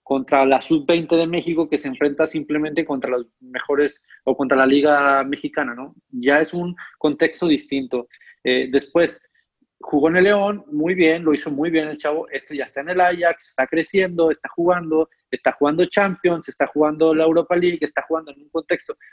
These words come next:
con estadios llenos, con una presión distinta, con todo eso te lleva a que está claro que tú voltees a ver a otro tipo de jugador.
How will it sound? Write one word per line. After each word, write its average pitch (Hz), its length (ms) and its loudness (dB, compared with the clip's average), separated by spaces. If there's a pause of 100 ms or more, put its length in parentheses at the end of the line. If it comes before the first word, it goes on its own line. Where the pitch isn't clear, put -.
(140)
con 135 200 -2
estadios 147 440 2
llenos, 160 360 2
con 147 120 2
una 147 240 0
presión 156 400 0
distinta, 160 680 0
con 147 220 0 (380)
todo 196 240 4
eso 202 480 0 (460)
te 147 140 0
lleva 165 300 2
a 143 200 -4
que 143 320 -2 (500)
está - 260 -6
claro 165 240 -2
que 151 100 -4
tú 151 140 -2
voltees 151 400 0
a 139 140 0
ver 143 320 0
a 127 100 4
otro 143 280 -2
tipo 156 240 -2
de 143 60 0
jugador. 175 460 -2